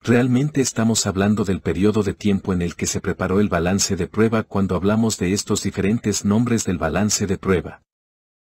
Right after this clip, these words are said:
Entonces, para pensar en eso,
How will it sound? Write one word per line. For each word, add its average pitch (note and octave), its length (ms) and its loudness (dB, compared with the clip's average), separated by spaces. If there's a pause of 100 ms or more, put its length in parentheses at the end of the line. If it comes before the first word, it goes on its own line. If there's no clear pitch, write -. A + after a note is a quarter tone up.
(300)
Entonces, A2+ 720 0 (200)
para G#2+ 220 2
pensar G2 400 0
en C#3 140 2
eso, G#2+ 360 0